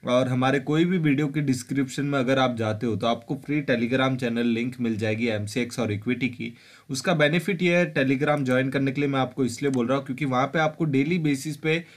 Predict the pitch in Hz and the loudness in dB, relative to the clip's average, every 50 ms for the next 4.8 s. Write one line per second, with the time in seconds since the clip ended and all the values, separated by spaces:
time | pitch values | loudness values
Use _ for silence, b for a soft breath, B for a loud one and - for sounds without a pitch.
0 | B B B B B B 180 190 180 - - - - 147 143 151 160 156 - 151 | B B B B B B -2 -2 -2 -4 -6 -2 0 2 4 2 2 0 -2 -2
1 | 127 131 127 131 139 139 127 120 117 110 - 139 135 135 135 135 135 143 147 127 | 0 0 2 2 2 2 0 0 -2 -2 -2 0 0 2 2 2 2 0 0 -2
2 | - 135 120 123 135 139 131 127 131 123 123 139 143 - 143 135 131 131 120 113 | -2 -2 0 0 0 -2 -2 -2 0 0 0 0 -2 -2 -4 -2 -2 0 -2 -2
3 | 110 107 107 143 160 - - - - - - 127 120 117 117 113 120 107 98 - | -4 -4 -4 -6 -6 -8 -10 -16 -10 -6 -2 -2 0 -2 -2 -4 -4 -4 -4 -2
4 | 113 107 101 - - 110 110 110 107 - - 107 95 92 - - | -4 -4 -4 -4 -2 -2 -2 -2 -4 -4 -4 -4 -4 -4 -6 -12